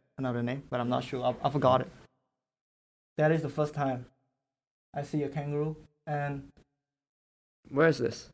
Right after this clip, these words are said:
Speaker 1: it's in, uh, the Aboriginal Zoo.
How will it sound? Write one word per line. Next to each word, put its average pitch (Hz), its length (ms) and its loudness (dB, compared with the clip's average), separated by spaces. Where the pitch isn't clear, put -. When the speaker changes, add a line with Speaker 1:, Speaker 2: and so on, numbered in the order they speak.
Speaker 1:
it's 147 120 -4
in, 156 220 4
uh, 131 300 4
the 123 440 2
Aboriginal 127 720 2
Zoo. 127 260 -4